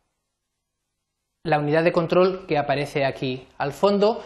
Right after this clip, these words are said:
es la que se encarga de coordinar todas las actividades y de organizar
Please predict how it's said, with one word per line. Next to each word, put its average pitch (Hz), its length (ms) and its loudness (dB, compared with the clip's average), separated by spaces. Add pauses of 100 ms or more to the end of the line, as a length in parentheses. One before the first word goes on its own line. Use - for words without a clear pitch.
(300)
es 185 140 -2
la 190 120 2
que 190 60 -4
se 185 120 -2
encarga 180 320 0
de 180 180 0
coordinar 165 760 0
todas 165 220 2
las 151 140 -2
actividades 175 680 0
y 185 80 -2
de 175 200 0
organizar 156 600 -2